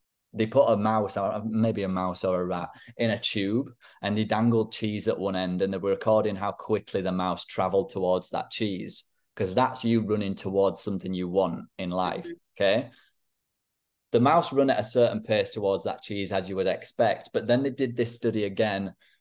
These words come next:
Speaker 1: with the smell of a cat at the other end of the tube. And, and that's you running away from something you don't want. That's the run away from fear. The mouse ran a lot quicker when it was running towards something it wanted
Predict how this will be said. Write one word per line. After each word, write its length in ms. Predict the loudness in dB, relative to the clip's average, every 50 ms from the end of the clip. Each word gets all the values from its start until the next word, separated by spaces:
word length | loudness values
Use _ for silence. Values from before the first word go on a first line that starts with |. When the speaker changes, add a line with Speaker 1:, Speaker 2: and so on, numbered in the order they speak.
| _ _ _ _ _ _ _ _
Speaker 1:
with 180 | 0 0 0 2
the 80 | 2 0
smell 360 | 0 0 2 2 4 4 4
of 100 | 4 4
a 80 | 0
cat 340 | -2 -2 -4 -2 -2 -2 -2 -4
at 160 | -6 -6 -4
the 120 | -2 0
other 220 | 0 4 6 4 4
end 220 | 4 2 -2 -4
of 60 | -4
the 80 | -4 -6
tube. 480 | -6 -4 -4 -4 -2 -2 -4 -6 -8 _ _ _ _ _ _ -20 -20 -20 -20 -20 -20 -20 -20 _ _
And, 160 | -6 -6 -6 -8 -12 -12 -14 -18 -20 -20 -20 -20 -20 _ _ _ _ _ _
and 140 | 0 2 4
that's 280 | 4 2 2 0 0 0
you 160 | 2 2 4
running 320 | 4 6 6 6 6 6
away 300 | 4 4 4 4 2 2 0
from 160 | -4 -6 -6
something 380 | -4 -2 -2 -2 -2 -2 -4
you 120 | -4 -6 -6
don't 420 | -2 0 2 2 2 2 -2 -4
want. 300 | -2 0 0 0 0 -2
That's 260 | -2 -4 -4 -4 -4
the 120 | -2 -2 0
run 240 | 2 4 4 4 4
away 260 | 6 6 6 6 4
from 220 | 2 -2 -6 -8 -8
fear. 560 | -10 -6 -4 -2 0 0 0 0 -2 -6 -12 _ _ _ _ _ _ _ _ _ _ _ _ _ _ _ _ _ _ _
The 60 | 6
mouse 400 | 6 6 6 6 4 4 2 2
ran 300 | 0 0 2 2 0 0 2
a 80 | 2 4
lot 360 | 4 4 4 2 2 0 -2 -8
quicker 580 | 0 0 0 0 0 -2 -2 -2 -2 -2 -6 _ _ _ _ _
when 180 | _ 0 2 2
it 120 | 2 0
was 160 | 0 -2 -2 2
running 420 | 4 4 6 6 4 4 2 0
towards 560 | -4 -8 -6 0 4 6 6 6 6 4 2
something 320 | -4 -2 -2 -2 0 -2 -2
it 120 | -2 -2
wanted 540 | -4 -4 -4 -4 0 0 2 2 0 -2